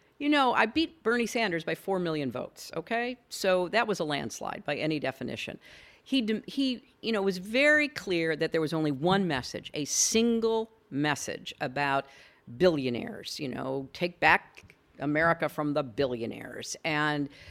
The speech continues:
he had ideas which were hard for him to explain, but he never had to explain them except in one editorial board meeting with the New York Daily News. Otherwise, he could just hammer away. Now,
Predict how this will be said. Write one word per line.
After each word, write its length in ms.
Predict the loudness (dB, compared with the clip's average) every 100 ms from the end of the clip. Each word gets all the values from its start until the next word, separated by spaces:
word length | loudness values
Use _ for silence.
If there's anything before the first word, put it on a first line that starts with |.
| -20 -6
he 160 | 0
had 200 | 2 2 2
ideas 640 | 2 2 6 8 6 2
which 380 | -2 -6 -6 -8 -6
were 160 | -4
hard 260 | 0 0 0
for 100 | -2
him 100 | -2
to 100 | -4
explain, 400 | -6 0 0 2
but 60 | 2
he 40 |
never 200 | 0 0
had 120 | -2
to 40 | -2
explain 340 | -4 -2 0
them 100 | 0
except 340 | -2 -6 -6
in 120 | -6 -4
one 180 | -4
editorial 640 | -4 -6 -6 -4 -2 -2 -6 _ _
board 320 | -8 -2 -2 0
meeting 280 | -2 -2
with 140 | -4 -4
the 60 |
New 60 | -2
York 220 | -2 -2
Daily 240 | -4 -2 -2
News. 280 | -4 -6 -4
Otherwise, 420 | 0 2 4 2 -4 -20 -6
he 100 | -2
could 160 | -2
just 420 | 2 2 2 -4 -14 _
hammer 540 | -6 0 2 4 2 0
away. 460 | 4 6 6 2 -8 -20 -20 -20 _ -2
Now, 360 | 2 2 0